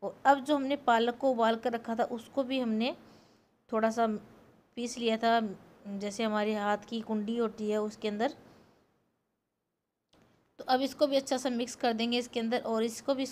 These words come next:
मिक्स करने के बाद में वही हम पाव भाजी वाला मैश दोबारा लेंगे और इस पालक को भी इसके अंदर अच्छा सा मिक्स करेंगे। तो फ्रेंड्स वीडियो को अंत तक ज़रूर देखिएगा, तभी आपको पता चलेगा कि किस स्टेज पर मैंने क्या चीज़ की है।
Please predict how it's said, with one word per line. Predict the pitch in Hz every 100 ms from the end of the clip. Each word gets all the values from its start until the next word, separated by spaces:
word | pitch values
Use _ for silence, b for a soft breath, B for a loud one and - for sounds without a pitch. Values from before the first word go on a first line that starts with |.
| 226
मिक्स | 226 254 -
करने | 226 220
के | 226 220
बाद | 214 214
में | 226 220
वही | 220 240
हम | 220
पाव | 220 214 214
भाजी | 214 190 214
वाला | 214 214
मैश | 202 202 202
दोबारा | 190 196 202
लेंगे | 208 220 254 269 B B B -
और | 202
इस | 226 -
पालक | 208 202 233
को | - 214
भी | 226
इसके | 226 - 220
अंदर | 214 214
अच्छा | 214 220
सा | 220 196
मिक्स | 196 -
करेंगे। | - 202 196 226 - B B B B _ -
तो | 214
फ्रेंड्स | - 247 302 277
वीडियो | 254 247
को | 247
अंत | 240 240
तक | 262
ज़रूर | 214 214 214
देखिएगा, | 240 240 262 247
तभी | 247 214 233
आपको | 240 240
पता | 226 226 226
चलेगा | 220 220 226
कि | 226
किस | 240 233 -
स्टेज | 220 220
पर | 226
मैंने | 214 214
क्या | 220 190
चीज़ | 196 208
की | - 226
है। | 233